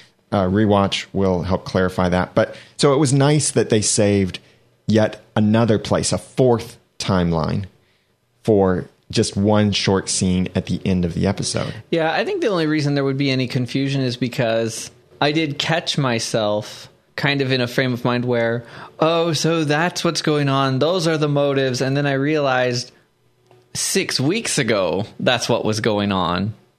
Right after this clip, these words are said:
Speaker 2: And those were the motives, but we still don't know precisely what's happening in Storybrooke because we didn't get any real reveals there this week. And we don't fully know what led up to the return and the erased memories.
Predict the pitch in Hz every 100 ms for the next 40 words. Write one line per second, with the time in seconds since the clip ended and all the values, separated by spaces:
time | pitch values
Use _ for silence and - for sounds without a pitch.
0 | _ _ _ - 117 113 113 107 110 107
1 | 104 98 104 110 - 113 123 120 - 139
2 | 135 123 123 117 110 107 110 107 107 104
3 | 107 107 - _ 113 101 - - 294 233
4 | - 131 113 113 110 113 104 113 110 107
5 | 104 - 110 104 95 95 87 - - _
6 | - 127 117 117 117 110 117 147 131 98
7 | 104 104 98 107 104 104 101 95 101 113
8 | 110 104 101 110 - 120 107 110 98 98
9 | - - - - - - 120 113 113 123
10 | 120 113 - _ - - 175 175 139 110
11 | 104 98 98 107 - _ _ _ _ 117
12 | 120 - 113 113 110 107 - - 117 110
13 | 107 107 104 104 - 110 107 104 - 107
14 | 107 110 107 95 - 110 98 82 - -